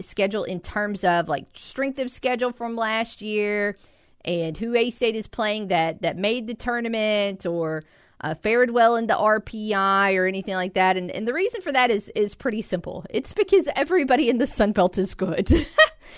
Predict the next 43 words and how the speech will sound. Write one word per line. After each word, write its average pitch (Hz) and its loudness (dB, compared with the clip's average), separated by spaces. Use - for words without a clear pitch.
Yes, 349 4
there 320 8
are 294 6
teams 349 -2
that 302 4
are 269 2
not 254 6
as 254 4
good 262 6
as 196 4
others, 440 6
but 277 4
for 311 -4
the 294 -2
most 311 6
part, 277 4
it 285 -2
is 269 -2
almost 285 0
always 262 4
going 269 -2
to 247 0
be 330 -2
a 254 -2
murderer's 262 0
row 240 0
of, 196 2
of 196 0
teams 233 -4
that 214 2
you're 233 2
facing 202 -2
in 175 -4
Sun 170 -2
Belt 156 -2
Conference - -4
play. - -8
That's 214 2
how 294 4
good 254 -2
the 220 2
league 185 0
is. - -4